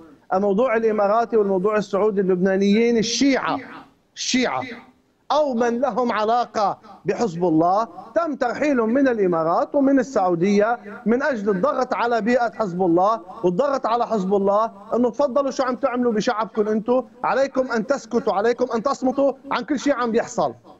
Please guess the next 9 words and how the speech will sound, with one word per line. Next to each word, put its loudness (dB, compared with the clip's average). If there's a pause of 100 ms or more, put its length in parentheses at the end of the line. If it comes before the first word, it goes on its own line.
وممنوع 2
تتدخلوا -2
بشيء، -2 (220)
ما 0
إلكم 0
علاقة 0
بأي 2
شيء 2
أبدًا". -2